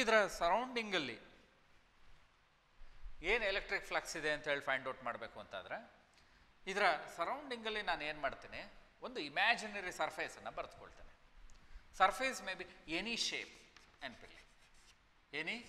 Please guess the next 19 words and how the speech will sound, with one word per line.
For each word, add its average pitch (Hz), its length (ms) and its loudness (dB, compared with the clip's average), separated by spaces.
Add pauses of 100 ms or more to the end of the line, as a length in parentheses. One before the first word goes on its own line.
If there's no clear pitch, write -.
(440)
closed 180 480 -4 (720)
surface, 139 500 -6 (3500)
ಯಾವುದೇ 196 280 2 (100)
ಥರ 190 120 8 (120)
shape 165 280 2
ಆದರೂ 135 260 -6
ಇರಲಿ, - 160 -12 (880)
ಹೇಗಾದರೂ 165 460 4
ಇರ್ಬೋದು 90 320 -10
ಆ - 120 -8
shape, 101 180 -10 (460)
but 165 100 4 (400)
ಅದೇನಾಗಿರಬೇಕು, 156 720 -2 (500)
Open 226 300 2
ಆಗಿರಬಾರ್ದು 143 480 -4
ಯಾವುದೇ 127 180 -4 (100)
ಭಾಗದಲ್ಲಿ, 123 340 -6 (300)
should 135 200 -12
be 226 80 -2